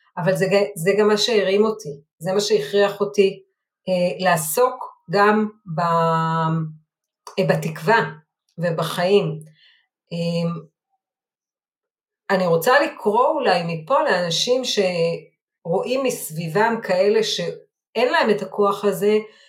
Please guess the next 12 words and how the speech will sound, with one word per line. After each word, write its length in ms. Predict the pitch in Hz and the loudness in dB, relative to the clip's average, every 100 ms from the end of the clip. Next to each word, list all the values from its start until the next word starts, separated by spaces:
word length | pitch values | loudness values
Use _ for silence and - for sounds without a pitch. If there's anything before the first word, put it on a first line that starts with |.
| _ - | _ -6
לנסות 520 | 180 185 160 247 247 | -2 0 0 0 0
לעזור 460 | 269 214 165 208 240 | 2 0 2 2 2
להם 240 | 269 285 | 0 0
בדברים 480 | 202 143 180 185 220 | -2 -4 -4 0 0
הקטנים, 800 | 220 - - 190 196 185 160 156 - _ - | -2 -6 -4 -2 -2 -2 -4 -8 -12 _ -4
לא 120 | 208 262 | 0 0
בלראות 680 | 339 311 247 - 226 226 240 | 0 2 2 2 0 0 -2
את 200 | 214 208 | -2 0
הרחוק, 1300 | 190 185 175 175 - _ 180 226 - - 196 - | 2 2 -2 -6 -12 _ -6 -6 -4 0 0 0
את 140 | 185 165 | -4 -2
היעד 440 | 185 202 208 190 | -2 2 2 0
שיהיה 340 | - 185 190 | -2 -4 0